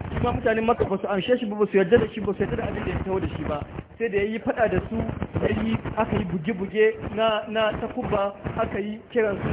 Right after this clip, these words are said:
zuwa ga Allah, aka yi saɓanin maganganu da raddi da asa da karɓa. Haka kowane mai da'awa yake. A, Shehu Usman bin Fodiye cikin abin da ya sa aka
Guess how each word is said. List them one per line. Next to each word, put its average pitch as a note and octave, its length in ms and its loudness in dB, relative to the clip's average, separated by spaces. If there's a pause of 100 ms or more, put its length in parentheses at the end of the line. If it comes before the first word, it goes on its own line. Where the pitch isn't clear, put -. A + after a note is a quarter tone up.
zuwa G#3 220 4
ga - 100 -2
Allah, G#3 300 0
aka G#3+ 160 0
yi G3+ 160 2
saɓanin G#3+ 400 6
maganganu F3+ 500 -2
da F#3 140 0
raddi G#3 340 0
da F3+ 60 0 (100)
asa A3 220 4
da F#3+ 160 2
karɓa. D#3+ 320 -4 (320)
Haka C4 320 -2
kowane C4 320 4
mai F#3+ 160 2
da'awa E3 320 4
yake. D#3 260 -2 (600)
A, G3+ 480 10
Shehu E4+ 240 8
Usman C4+ 300 12
bin A#3+ 180 12
Fodiye G#3+ 480 12 (400)
cikin C4 160 10
abin A3+ 160 10
da A3 60 12
ya A3 120 12
sa G3+ 140 12
aka F#3 320 10